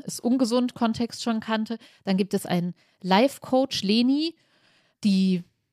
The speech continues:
ja vor allem für diesen Self-Love-Bereich oder vielleicht das Mentale zuständig ist. Dann den Modeexperten, der so sich selber als Dandy bezeichnet, Jan Henrik, und den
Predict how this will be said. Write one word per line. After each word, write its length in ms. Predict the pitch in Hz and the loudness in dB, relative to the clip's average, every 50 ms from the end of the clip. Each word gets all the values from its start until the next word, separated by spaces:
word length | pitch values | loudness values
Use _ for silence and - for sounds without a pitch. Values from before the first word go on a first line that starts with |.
| _ _ | _ _
ja 240 | 185 180 175 180 | 0 2 2 2
vor 160 | 185 - 220 - | 2 0 -2 -2
allem 200 | - 196 196 196 | 0 0 0 -2
für 100 | - 185 | -4 -8
diesen 260 | 180 175 160 175 175 | -10 -8 -8 -8 -8
Self-Love-Bereich 1600 | - - - - - - - - 185 170 185 190 - - 196 196 175 175 175 180 175 - - - 180 - 165 160 165 175 180 - | -8 -10 -14 -16 -16 -16 -10 -6 -2 -2 -2 -2 -2 -2 -2 0 2 2 2 0 0 -2 -6 -6 -6 -2 -2 0 0 0 0 -2
oder 140 | 190 175 165 | -2 -4 -4
vielleicht 340 | - - 165 165 160 - | -4 -6 -8 -8 -6 -6
das 240 | - 151 - - - | -8 -10 -10 -8 -4
Mentale 680 | 170 165 160 165 - - - 180 175 185 214 226 233 226 | -4 -4 -4 -4 -8 -6 -4 -2 2 4 4 4 4 2
zuständig 760 | - - 254 247 247 - - 214 214 226 233 247 233 - - | -2 -6 -6 -6 -6 -4 -4 -4 -2 -2 -2 -4 -4 -4 -2
ist. 260 | 254 294 294 - - | 0 0 -2 -2 -4
Dann 160 | 226 196 196 | -2 -2 -2
den 200 | 190 190 180 175 | 0 -2 -2 0
Modeexperten, 1120 | 180 180 185 214 233 254 220 202 - 233 - - - - - - 208 208 226 - 226 233 220 | 0 0 0 0 0 0 -2 -2 -4 -4 -8 -10 -10 -8 -6 -4 -4 -4 -4 -4 -4 -2 -2
der 120 | 190 165 | -2 -4
so 340 | - 170 170 170 160 156 - - - | -4 -4 -6 -6 -6 -6 -10 -14 -18
sich 320 | _ - 175 160 - - - | _ -14 -14 -12 -12 -8 -4
selber 240 | 175 170 170 170 165 | -2 -2 0 0 0
als 220 | - 175 - - | -2 -4 -6 -4
Dandy 400 | - 180 180 190 196 190 196 185 | -2 0 2 2 2 2 2 0
bezeichnet, 600 | 180 180 - - - 175 170 175 - 180 185 165 - | -2 -4 -4 -4 -4 -2 -2 -2 -4 -4 -6 -6 -8
Jan 520 | - - - - - 190 165 180 175 175 170 | -14 -20 -20 -12 -10 -6 -4 -2 -2 -2 -2
Henrik, 580 | 165 190 190 220 240 247 - 302 311 - - - - - - - _ _ _ _ | 0 2 2 2 2 2 0 0 -2 -2 -10 -20 -20 -20 -20 -20 _ _ _ _
und 460 | 196 226 233 233 233 - - - - | 4 4 4 4 4 0 -6 -4 -2
den 320 | 190 185 190 185 180 170 | 0 0 2 0 -2 -4